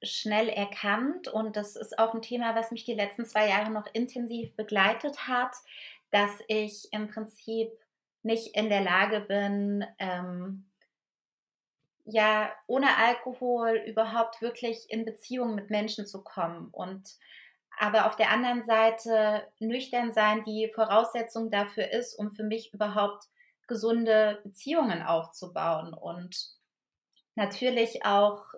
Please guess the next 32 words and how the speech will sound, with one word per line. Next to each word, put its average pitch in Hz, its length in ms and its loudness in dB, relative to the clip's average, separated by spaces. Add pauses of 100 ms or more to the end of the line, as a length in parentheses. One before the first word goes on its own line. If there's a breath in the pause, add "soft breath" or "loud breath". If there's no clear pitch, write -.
(760)
der 202 140 2
Alkoholkonsum 220 920 0
mich 208 280 -4
in, 190 480 -2 (280 soft breath)
in 214 140 -2
toxischen 214 920 0 (260 soft breath)
Beziehungen 233 440 0
gehalten 208 720 2
hat. 190 220 0
Und 190 120 -6
auch - 180 -8
wenn 190 100 -4
ich 196 140 -8
jetzt 202 180 -10
so 202 100 -8
zurückschaue, 196 920 0
meine 175 600 -4
romantischen 247 560 0
Beziehungen, 226 920 0 (300 loud breath)
die 226 80 -2
ich 226 140 -8
hatte, 233 360 2
die 208 160 -6
haben 233 120 -2
sich - 200 -6
auch 226 100 -2 (580)
immer 302 220 6
durch 277 280 2
Alkohol 269 380 4
angebahnt 214 760 2
und 220 160 -4
sind 220 260 -2